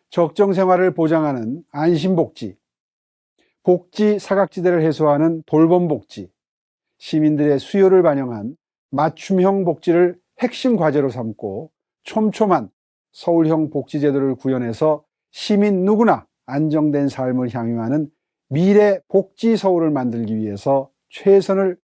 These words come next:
다하고 있습니다. 앞으로도 서울시는 장애인 여러분의 권익 보장과 삶의 질 향상을 위해서 지원과 노력을 아끼지 않겠습니다.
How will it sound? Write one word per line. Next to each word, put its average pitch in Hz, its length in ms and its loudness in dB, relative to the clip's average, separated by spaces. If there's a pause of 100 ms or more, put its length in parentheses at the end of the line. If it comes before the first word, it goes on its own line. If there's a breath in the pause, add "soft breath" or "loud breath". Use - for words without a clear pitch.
(140)
다하고 127 360 -6
있습니다. 95 560 -18 (1300)
앞으로도 185 380 4
서울시는 165 680 0 (420)
장애인 160 420 4
여러분의 147 480 2
권익 175 400 2
보장과 127 600 -2 (300)
삶의 147 500 0
질 135 160 -2
향상을 123 460 -4
위해서 117 440 -2 (240)
지원과 180 680 2 (400)
노력을 135 580 -2 (160)
아끼지 127 400 -6
않겠습니다. 104 720 -10